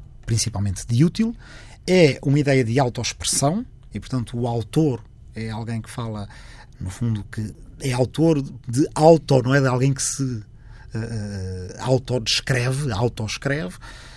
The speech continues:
e ali não. Um autor é uma autoridade, e a autoridade, por isso, tem que ter a autoridade sobre os autores também. Porque,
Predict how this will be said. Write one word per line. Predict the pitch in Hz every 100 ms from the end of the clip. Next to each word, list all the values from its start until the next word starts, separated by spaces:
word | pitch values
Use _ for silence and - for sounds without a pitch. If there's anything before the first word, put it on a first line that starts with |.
| - -
e | 170
ali | 202 240
não. | 226 180 -
Um | 139 151
autor | 185 175 220 226 -
é | 196
uma | 185 156
autoridade, | 139 131 120 117 107 113 - - - - -
e | 170
a |
autoridade, | 160 156 143 143 143 147
por | - 135
isso, | 147 -
tem | -
que | 135
ter | 139
a | 131
autoridade | 120 - 117 117 127 120
sobre | - 131
os | 120
autores | 120 117 120 110
também. | - 87 76 - - - - -
Porque, | - 151 151 - 175 123